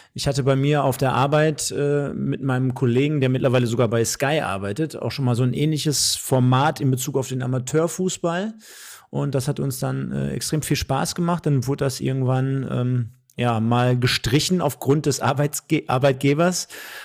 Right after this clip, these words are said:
Und wir haben aber gemerkt, dass uns das Thema generell so Videoformate oder auch Podcasts, äh, nicht loslässt. Dann haben wir gesagt, komm, wir machen unser eigenes Ding und sind dann traditionell damals, weil er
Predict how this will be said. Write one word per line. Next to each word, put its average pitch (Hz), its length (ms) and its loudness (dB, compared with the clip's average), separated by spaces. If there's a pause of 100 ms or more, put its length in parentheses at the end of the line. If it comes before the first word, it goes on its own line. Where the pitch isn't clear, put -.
Und 127 240 2
wir 131 80 4
haben 143 120 2
aber 127 180 2
gemerkt, 131 380 2
dass 123 120 2
uns 131 140 2
das - 220 0
Thema 143 380 2
generell 117 460 4
so 110 280 2
Videoformate 127 760 0
oder 113 260 2
auch 110 140 -2
Podcasts, 135 720 0
äh, 123 160 0
nicht 117 160 -4
loslässt. 151 600 0 (360)
Dann 123 80 -4
haben 127 80 0
wir 127 40 0
gesagt, 127 220 0
komm, 143 160 2
wir 123 80 6
machen 120 180 4
unser 123 160 4
eigenes 131 320 2
Ding 151 320 2
und 120 180 0
sind 120 180 0
dann 123 140 0
traditionell 131 640 0
damals, 127 600 -2
weil 113 240 0
er 120 360 0